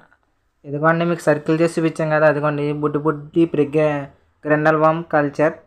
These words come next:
చిన్న చిన్ని వామ్స్. ఇది చూడడానికి అచ్చం, ఆ, వానపాములాగా ఉంటాయి కానీ తెల్లగా ఉంటాయి, ఉడకబెట్టిన సేమియాలాగా ఉంటాయి అన్నమాట చూడటానికి మీకు. ఆ, వీటిని అయితే మనం ఇలాగే స్టోర్ చేసుకోవాలి. కోకోపీట్ అనేది ఇది,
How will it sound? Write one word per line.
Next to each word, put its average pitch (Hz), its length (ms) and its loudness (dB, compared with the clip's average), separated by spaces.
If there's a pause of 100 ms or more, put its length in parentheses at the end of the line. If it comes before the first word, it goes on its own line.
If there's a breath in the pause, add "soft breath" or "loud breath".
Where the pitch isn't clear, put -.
(300)
చిన్న 156 120 -4
చిన్ని 170 300 0
వామ్స్. 156 580 0 (840)
ఇది 190 220 0
చూడడానికి 180 420 6
అచ్చం, 196 300 2
ఆ, 147 1080 0
వానపాములాగా 170 840 6
ఉంటాయి 175 240 0
కానీ 208 200 2
తెల్లగా 156 340 4
ఉంటాయి, 147 360 -2 (280)
ఉడకబెట్టిన 175 480 4
సేమియాలాగా 180 560 4
ఉంటాయి 165 240 2
అన్నమాట 147 300 0
చూడటానికి 139 420 0
మీకు. 139 400 -6 (1200)
ఆ, 127 400 -2 (140)
వీటిని 170 300 2
అయితే 180 220 4
మనం 226 340 6
ఇలాగే 190 400 4
స్టోర్ 185 320 6
చేసుకోవాలి. 170 680 2 (360)
కోకోపీట్ 180 480 4
అనేది 202 240 4
ఇది, 220 460 2